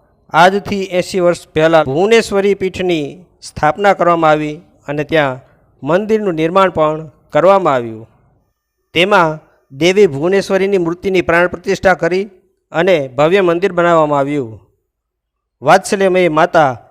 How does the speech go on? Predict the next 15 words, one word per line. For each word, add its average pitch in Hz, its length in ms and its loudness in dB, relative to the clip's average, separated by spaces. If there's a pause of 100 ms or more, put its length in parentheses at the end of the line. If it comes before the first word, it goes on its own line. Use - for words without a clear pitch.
(180)
ભુવનેશ્વરીના 185 840 0 (440)
આખા 180 300 2
ભારતમાં 170 920 0
માત્ર 185 320 0
બે 170 220 2
જ 185 60 -4
મંદિરો 170 400 2
જાણીતા 147 460 0
છે, 117 260 -10 (840)
એક 175 260 -2
ગોંડલનું 170 800 -2 (300)
અને 165 220 0
બીજું 170 440 -2 (300)
દક્ષિણ 180 420 0
ભારતની 170 600 2